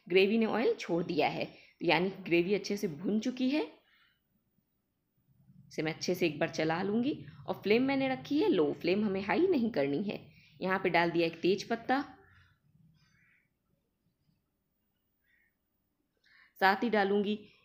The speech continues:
एक चम्मच कस्तूरी मेथी। कस्तूरी मेथी को मैंने हल्के गरम तवे पे कुछ सेकंड के लिए छोड़ दिया था ताकि ये क्रिस्पी हो जाए।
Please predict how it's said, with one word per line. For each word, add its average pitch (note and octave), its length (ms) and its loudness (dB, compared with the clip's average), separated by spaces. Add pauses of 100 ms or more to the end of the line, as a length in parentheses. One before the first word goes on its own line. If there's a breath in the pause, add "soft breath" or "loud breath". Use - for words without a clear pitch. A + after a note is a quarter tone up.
(120)
एक D4+ 280 0
चम्मच C4+ 260 -2
कस्तूरी E3 420 0
मेथी। D3 320 -4 (240 loud breath)
कस्तूरी B3 420 -2
मेथी A#3+ 240 -2
को A3 100 -2
मैंने G#3+ 240 -2
हल्के - 400 0
गरम G#3 240 -2
तवे G3 280 2
पे G3+ 180 2 (380 loud breath)
कुछ B3+ 140 -2
सेकंड G3 340 -2
के A#3+ 100 -2
लिए G#4+ 140 4
छोड़ E3 340 -2
दिया D3 240 0
था D3+ 160 -6
ताकि G#3 320 -4
ये G#4+ 60 2
क्रिस्पी - 400 -6
हो D#3+ 160 0
जाए। C#3+ 280 -2